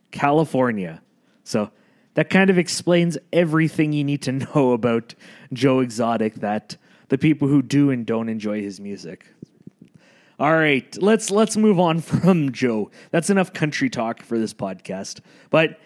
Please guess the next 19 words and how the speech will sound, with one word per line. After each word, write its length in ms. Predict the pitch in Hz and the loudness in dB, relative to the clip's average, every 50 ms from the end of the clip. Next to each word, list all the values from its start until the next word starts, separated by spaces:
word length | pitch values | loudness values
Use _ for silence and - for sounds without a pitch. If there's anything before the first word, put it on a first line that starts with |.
| _ - | _ -6
if 100 | 151 147 151 | -4 0 2
you 120 | 175 165 | 2 2
haven't 280 | 160 165 165 170 190 165 131 | 2 2 2 0 0 0 0
watched 300 | 131 131 131 - - - | 0 0 -2 -4 -6 -6
the 80 | 117 | -4
documentary, 720 | 117 117 117 - - 123 117 117 120 117 - - 127 120 120 _ _ _ _ - | -2 -4 -4 -4 -4 -4 -4 -4 -6 -8 -8 -8 -10 -10 -10 _ _ _ _ 0
definitely 400 | 226 226 208 - - 120 107 101 | 0 0 0 0 -2 -6 -6 -4
go 140 | 90 95 92 | -4 -6 -6
watch 340 | 92 92 90 92 - - | -6 -8 -10 -12 -12 -12
it. 220 | 90 92 - - - _ _ _ _ _ _ _ _ _ - | -12 -12 -14 -16 -20 _ _ _ _ _ _ _ _ _ -4
It, 340 | - 139 151 123 80 - - _ _ _ _ _ _ _ _ _ _ _ _ - | 0 0 0 0 -4 -10 -16 _ _ _ _ _ _ _ _ _ _ _ _ -12
y-, 420 | 143 147 143 147 151 143 131 120 - _ - - - _ - | -8 -6 -6 -4 -4 -6 -8 -10 -14 _ -20 -20 -20 _ -18
you'll, 480 | 131 139 151 190 196 185 175 175 156 - - - - - _ _ _ _ _ _ - | -8 -2 2 2 4 4 2 0 -2 -4 -8 -16 -20 -20 _ _ _ _ _ _ -10
you 180 | 143 151 170 | -4 0 2
won't 200 | 180 190 185 165 151 | 2 2 2 2 0
know 80 | 139 | 0
what 160 | 127 123 - - | 0 -2 -2 -4
to 100 | 117 104 | -10 -10
say. 300 | - - 95 87 90 | -10 -10 -10 -10 -12